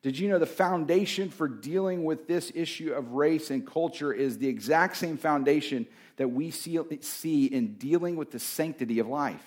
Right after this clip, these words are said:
When we talk about dealing with the sanctity of life, we begin, in the first place that we begin when we're thinking about racial harmony and racial tension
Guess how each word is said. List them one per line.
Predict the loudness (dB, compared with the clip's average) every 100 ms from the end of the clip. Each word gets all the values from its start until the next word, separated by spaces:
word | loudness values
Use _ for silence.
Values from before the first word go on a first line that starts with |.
| _ _ _ _ _ _ _ _
When | -2
we | 2
talk | 6 6 6
about | 4 4 2
dealing | 0 0
with | -2
the | -4
sanctity | -4 0 0 -2 -2 0
of |
life, | 4 6 6 4 -2
we | -6
begin, | -2 -2 0 2 6 6 6
in | 4 0
the | -2
first | 0 4 4 2
place | 2 2 0
that | -4
we | -2
begin | -2 0 2 2
when | 2
we're | 0 -2
thinking | -4 -8 -6 0
about | 4 4
racial | 2 -2 -4 -8 -6
harmony | -2 0 0 -2 -6 _ _ -20 _ -4
and | 0
racial | 2 0 -6
tension | -6 -2 -2 -2 -6